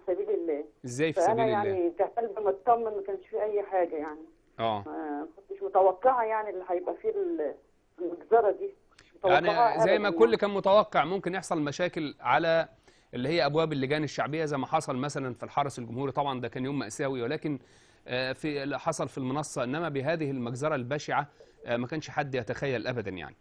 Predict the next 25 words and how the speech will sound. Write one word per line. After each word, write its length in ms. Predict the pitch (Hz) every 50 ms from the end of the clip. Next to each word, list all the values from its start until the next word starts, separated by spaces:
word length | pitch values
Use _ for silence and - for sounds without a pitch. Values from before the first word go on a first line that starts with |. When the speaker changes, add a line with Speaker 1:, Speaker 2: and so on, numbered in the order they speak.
| _ _ _ 165
Speaker 1:
لا، 140 | 190 214 208
ما 140 | 202 208 196
كنت، 300 | 392 - - - - -
ما 320 | 190 175 180 190 330 190 - -
كانش 180 | 214 208 - 226
واحد 200 | 220 247 240 202
يتخيلها، 640 | 220 208 - - - 196 175 196 226 226 220 202 175
لأن 280 | 165 160 175 180 185
هم 280 | 196 208 214 214 214 196
كذا 280 | 190 - 214 208 202 208
مرة 320 | 202 214 214 208 202 185
يقولوا: 240 | 160 139 202 185 190
"ده 80 | 190 180
احنا 260 | 175 175 175 170 160
هنفضوا 380 | - - 196 190 - - 175 175
رابعة، 340 | 180 190 190 202 185 175
ده 100 | 165 165
احنا 240 | 160 165 170 165 156
هنعمله"، 380 | 160 151 147 175 185 185 185 196 - _ _ _ _ _ _ _ -
وما 180 | 160 175 170
Speaker 2:
آه. 140 | - - 113
Speaker 1:
يحصلش. 340 | - 190 185 185 180 - -
وإحنا 300 | 196 220 226 - 254 226
ما 60 | 220
كناش 300 | 214 - 214 226 240